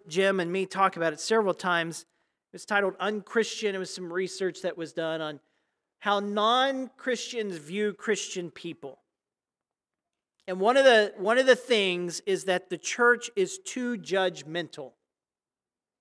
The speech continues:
People use that word in a lot of ways that I think Scripture would kind of say, "Eh, I don't know." But they tell this story in the book of,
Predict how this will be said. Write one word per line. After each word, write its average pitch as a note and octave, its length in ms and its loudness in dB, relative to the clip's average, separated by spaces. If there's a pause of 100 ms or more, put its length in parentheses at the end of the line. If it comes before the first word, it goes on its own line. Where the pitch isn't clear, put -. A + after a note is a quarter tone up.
(600)
People G3+ 260 -4
use G3 240 0
that F3+ 180 4
word F3+ 300 2
in E3 80 -4
a D#3 80 0
lot E3+ 180 4
of D#3+ 80 -2
ways D#3 440 0
that D3+ 160 -8 (500)
I D#3 40 -12
think D#3+ 180 -6
Scripture F#3 400 -4
would D#3 140 -8
kind E3+ 180 -4
of D3 100 -8
say, D3 220 -8
"Eh, F3 200 -6
I F3 40 -4
don't F3 140 -6
know." D#3+ 320 -6 (1500)
But - 120 -18
they A3+ 100 0
tell D#4 200 2
this D4+ 180 0
story A3 540 6
in F#3+ 100 -2
the F3+ 80 0
book F3 320 2
of, D#3 200 -2